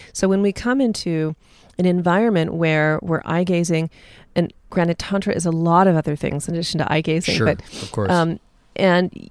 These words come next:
Speaker 1: your nervous system is not titrated to that yet. W-, we're not accustomed to walking around staring people in the eye or breathing together or necessarily touching
Speaker 2: Mm-hmm.
Speaker 1: even,
Speaker 2: Mm-hmm.
Speaker 1: especially in L A.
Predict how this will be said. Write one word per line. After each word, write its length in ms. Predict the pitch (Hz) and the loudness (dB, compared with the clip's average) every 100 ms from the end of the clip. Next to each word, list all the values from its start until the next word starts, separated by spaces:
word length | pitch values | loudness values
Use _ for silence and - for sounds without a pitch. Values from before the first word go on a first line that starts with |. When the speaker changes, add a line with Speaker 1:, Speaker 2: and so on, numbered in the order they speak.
| - | -14
Speaker 1:
your 340 | - 190 175 | -2 2 2
nervous 440 | 175 175 208 277 294 | 4 4 4 2 -2
system 320 | 247 - 170 | -6 -4 -2
is 140 | 156 | -2
not 180 | 156 - | -2 -4
titrated 640 | - - 175 - 170 123 | -4 -2 -2 0 -2 -2
to 140 | - 131 | -4 -4
that 220 | 78 - | -4 -4
yet. 240 | 87 - - - - - | -6 -6 -10 -20 -18 -14
W-, 140 | 180 | -12
we're 380 | - 202 175 196 | -10 -6 2 2
not 280 | 196 220 233 | 2 0 0
accustomed 500 | 180 - 208 214 175 | -4 0 0 0 -2
to 80 | 180 | -2
walking 320 | 160 156 160 | -2 -2 -4
around 260 | 151 147 151 | -2 0 -2
staring 300 | - 175 214 | -2 -2 0
people 260 | 208 - 139 | -4 -6 -6
in 100 | 143 | -6
the 120 | 143 | -4
eye 320 | - 139 131 | -2 0 0
or 140 | 135 | -2
breathing 400 | 151 170 175 170 | -2 -2 -2 -2
together 440 | 165 - 147 139 135 | -6 -4 -2 0 0
or 60 | |
necessarily 500 | 147 151 160 - 131 - | 0 -4 -6 -4 -4 -6
touching 520 | - 214 196 196 165 | -8 -6 -4 -4 -4
Speaker 2:
Mm-hmm. 100 | - | -6
Speaker 1:
even, 220 | - - | -10 -10
Speaker 2:
Mm-hmm. 360 | - 104 101 104 95 - - | -8 -6 -6 -8 -10 -16 -12
Speaker 1:
especially 600 | - - 294 214 175 165 | -4 0 0 0 2 0
in 80 | |
L 200 | - 156 156 | 0 -2 -2
A. 200 | - | -4